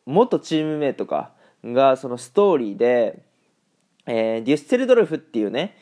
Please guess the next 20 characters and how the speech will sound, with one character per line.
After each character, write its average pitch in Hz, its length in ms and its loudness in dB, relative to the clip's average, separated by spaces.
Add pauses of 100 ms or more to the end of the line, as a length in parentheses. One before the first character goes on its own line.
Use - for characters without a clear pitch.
(220)
ま 139 120 0
あ、 - 20 4
大 165 160 2
き 190 200 -4
い 156 40 -2
町 147 380 -4
の 185 420 0
ラ 156 280 4
イ 269 60 -2
ン 359 220 -2
川 104 300 2
っ - 140 -16
て 110 100 -4
い 92 60 -2
う - 20 -6
ね、 160 160 -4
と 143 160 -8
こ 139 160 0
ろ 135 100 0
の、 127 320 -4